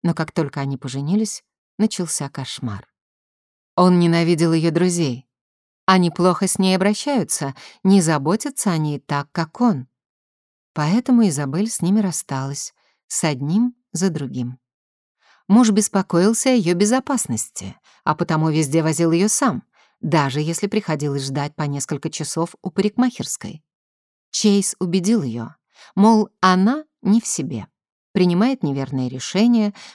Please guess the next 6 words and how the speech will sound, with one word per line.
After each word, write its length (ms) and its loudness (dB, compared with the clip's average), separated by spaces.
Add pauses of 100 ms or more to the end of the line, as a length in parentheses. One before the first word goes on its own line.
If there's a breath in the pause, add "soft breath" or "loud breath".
постоянно 460 0
что-то 400 -8
забывает, 760 -4 (300 soft breath)
не 80 -2
включает 520 -8
голову. 520 -2